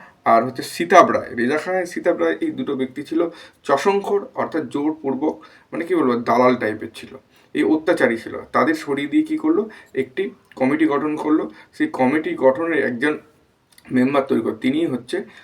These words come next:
মেন রাজস্ব আদায়ের ক্ষমতা, আহ, বসেছিল। তারপর সতেরোশো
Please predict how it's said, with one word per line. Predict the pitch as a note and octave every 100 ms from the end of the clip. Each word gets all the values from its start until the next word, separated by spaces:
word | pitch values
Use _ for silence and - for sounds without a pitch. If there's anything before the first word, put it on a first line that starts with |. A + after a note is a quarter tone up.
| _ A#2
মেন | C3+ D3+
রাজস্ব | A#2 A#2 B2
আদায়ের | A2+ B2 -
ক্ষমতা, | - A2 G#2+
আহ, | - - - _ G#2+ F#2 C#2 -
বসেছিল। | A#2+ A2+ - - - - _ -
তারপর | C3+ - G3+ - - -
সতেরোশো | - C3+ E3 F#3